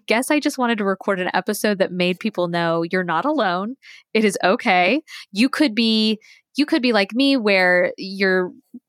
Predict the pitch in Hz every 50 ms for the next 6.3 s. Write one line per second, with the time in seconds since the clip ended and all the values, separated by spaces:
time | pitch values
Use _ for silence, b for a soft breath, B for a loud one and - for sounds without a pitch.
0 | _ - 208 208 247 254 247 294 302 302 311 294 285 285 226 - - 247 269 262
1 | 254 - 262 240 - - 247 233 240 - 226 233 214 220 208 - 180 190 180 -
2 | - 226 240 220 226 196 202 185 202 190 202 196 202 202 180 - - 175 185 -
3 | 190 196 180 185 175 175 170 - 170 165 165 196 226 208 - - - 220 226 214
4 | 208 202 B B B B B B 208 - 220 202 196 - - 185 208 202 190 196
5 | 247 - - - 170 160 175 262 285 _ - 208 190 - 214 196 - - 185 175
6 | 175 190 196 202 214 214